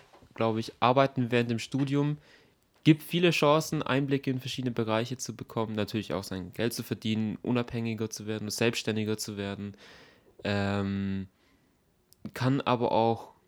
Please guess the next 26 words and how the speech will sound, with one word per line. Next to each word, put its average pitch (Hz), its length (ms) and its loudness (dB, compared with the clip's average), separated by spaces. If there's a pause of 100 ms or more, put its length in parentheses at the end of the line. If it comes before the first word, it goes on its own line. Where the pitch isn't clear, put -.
(540)
Schwierigkeiten 123 760 0
mit 107 120 -6
sich 107 200 -12
bringen, 104 260 -10
wenn 98 100 -4
man 98 100 -4
zu - 120 -10
viel - 240 -6
arbeitet 107 560 -4
oder 101 220 -2
wenn's 101 300 -4
eben, 95 360 -6 (640)
wenn 101 120 -8
man 101 100 -4
davon 104 260 -6
abhängig 110 520 -4
ist - 160 -12
und 101 100 -6
wenn 95 120 -6
man 95 100 -6
nicht 101 200 -8
arbeitet, 98 320 -8
eben - 160 -8
nicht 98 140 -10
studieren 92 320 -10
kann, 104 380 -10